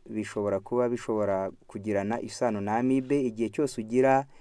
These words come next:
indwara ya hemoroyide idakira, birashoboka yuko waba ufite indwara ya amibe. Igihe cyose hari ibyo kurya urya ugafuruta, birashoboka yuko waba ufite indwara ya amibe.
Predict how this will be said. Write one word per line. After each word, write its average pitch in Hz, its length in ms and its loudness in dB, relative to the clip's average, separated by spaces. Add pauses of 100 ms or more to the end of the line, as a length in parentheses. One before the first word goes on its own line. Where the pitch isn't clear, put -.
(200)
indwara 113 580 6
ya 110 200 0
hemoroyide 120 960 0
idakira, 131 640 4 (320)
birashoboka 101 480 -4
yuko 123 260 2
waba 117 80 6
ufite 110 480 -4
indwara 107 400 2
ya 98 180 0
amibe. 120 580 2 (400)
Igihe 113 240 2
cyose 135 300 0
hari 135 160 6
ibyo 135 180 0
kurya 131 440 2
urya 117 320 4
ugafuruta, 110 800 0
birashoboka 104 500 -2
yuko 123 160 0
waba 131 80 8
ufite 120 300 -4
indwara 107 440 2
ya 104 200 2
amibe. 135 520 6